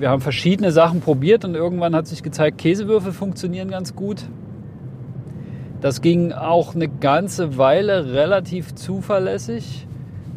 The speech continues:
hat dann aber wieder nachgelassen. Irgendwann hat's gar nicht mehr funktioniert und wir mussten schon wieder was anderes überlegen. Und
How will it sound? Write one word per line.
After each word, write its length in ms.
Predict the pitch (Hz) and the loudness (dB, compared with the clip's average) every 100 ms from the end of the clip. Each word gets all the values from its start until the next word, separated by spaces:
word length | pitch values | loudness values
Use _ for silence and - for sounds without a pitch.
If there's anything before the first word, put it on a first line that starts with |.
| - - | -14 -8
hat 200 | - 143 147 | 2 2 4
dann 220 | 156 170 | 4 6
aber 260 | 165 156 | 4 4
wieder 220 | 143 143 127 | 4 2 2
nachgelassen. 680 | 127 139 - 180 185 220 | 2 0 0 0 0 0
Irgendwann 400 | 156 151 151 139 | 0 2 2 2
hat's 200 | 131 120 | 2 0
gar 200 | 123 123 | 0 0
nicht 180 | 147 - | 0 -2
mehr 120 | 175 | -4
funktioniert 680 | - 185 151 196 180 190 202 | -2 -4 -4 -4 -4 -4 -4
und 120 | 160 | -4
wir 80 | 151 | -2
mussten 360 | 147 143 165 147 | 0 -2 -4 -2
schon 200 | 139 127 | 2 4
wieder 260 | 139 175 - - - | 4 4 0 -10 -6
was 200 | - 156 | 0 0
anderes 460 | 139 143 175 170 165 | 2 2 4 4 2
überlegen. 560 | 165 170 165 170 190 220 - - - - - - - - - - | 2 4 4 2 2 -2 -4 -6 -6 -4 -4 -4 -4 -4 -4 2
Und 600 | 156 156 151 156 156 | 6 6 6 4 0